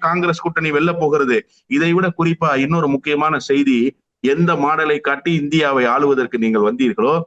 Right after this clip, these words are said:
எந்த மாடலை அடையாளப்படுத்தி இந்தியாவினுடைய அதிகாரத்தை நீங்கள் கைப்பற்றினீர்களோ, அந்த மாடலே இப்போது ஓட்டை விழுந்திருக்கிறது என்பது நிதர்சனமான உண்மை. ரெண்டாயிரத்தி பத்தொன்பது தேர்தல்ல ஏறக்குறைய பதிமூன்று தொகுதிகள்ல ஐம்பதனாயிரத்திலிருந்து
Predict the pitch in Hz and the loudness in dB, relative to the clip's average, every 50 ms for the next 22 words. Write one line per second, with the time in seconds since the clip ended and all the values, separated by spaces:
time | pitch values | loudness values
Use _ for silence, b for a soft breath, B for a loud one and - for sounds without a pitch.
0 | _ _ _ _ _ - 131 147 175 175 196 175 156 147 151 151 151 147 143 135 | _ _ _ _ _ -4 -2 0 0 0 0 0 0 0 0 0 0 2 2 0
1 | 127 127 151 160 165 165 156 - - - 139 139 - 165 160 139 139 147 156 165 | 0 0 0 0 0 0 -2 -2 -2 -4 -4 -4 -2 -2 0 0 0 0 0 0
2 | 156 147 147 143 135 127 123 120 117 127 156 147 156 147 135 131 - 123 113 117 | 0 2 2 2 2 2 2 2 2 0 0 0 0 0 -2 -2 0 0 0 0
3 | 110 107 101 - 131 151 147 - 135 - 123 123 120 127 143 131 120 127 139 139 | 0 0 -2 0 -2 -2 -2 -2 -4 -2 0 0 2 2 2 2 2 0 0 0
4 | 131 127 135 143 139 143 143 147 143 139 - 135 120 113 113 113 131 131 - 139 | 0 0 0 0 0 2 2 2 0 0 0 0 0 2 2 2 0 0 0 0
5 | 120 113 110 107 107 107 98 - 110 110 113 117 107 104 107 104 107 104 110 117 | 2 2 2 2 0 -2 0 0 0 2 2 2 2 2 0 0 2 2 0 0
6 | 113 - - 110 110 120 117 113 110 110 110 110 104 101 110 120 135 151 156 143 | 0 -2 -2 -2 0 0 0 0 0 2 2 2 2 2 0 0 0 0 0 0
7 | 131 123 - 123 - - 113 - 151 147 139 135 127 110 101 - 123 120 113 107 | -2 -2 -2 -4 -6 -6 -6 -4 -4 -2 0 0 0 0 -2 0 0 -2 0 0
8 | 110 113 123 139 127 101 95 101 117 - _ _ _ _ _ _ - 113 139 151 | 0 0 0 0 0 0 0 0 -2 -4 _ _ _ _ _ _ -4 -2 0 0
9 | 156 151 143 - 143 147 165 180 180 165 170 - 131 147 175 190 190 190 196 185 | 0 -2 -2 -2 0 0 0 0 0 -2 -2 -4 -2 0 2 2 2 2 2 2
10 | 165 - 139 - 143 151 165 170 175 156 143 139 147 165 143 127 135 156 165 160 | 0 0 -2 -2 0 0 2 2 2 2 2 2 2 0 0 0 0 0 0 0
11 | 165 151 147 147 147 151 147 139 131 - 139 143 156 165 165 | 0 0 0 0 2 2 2 0 0 0 0 0 2 2 2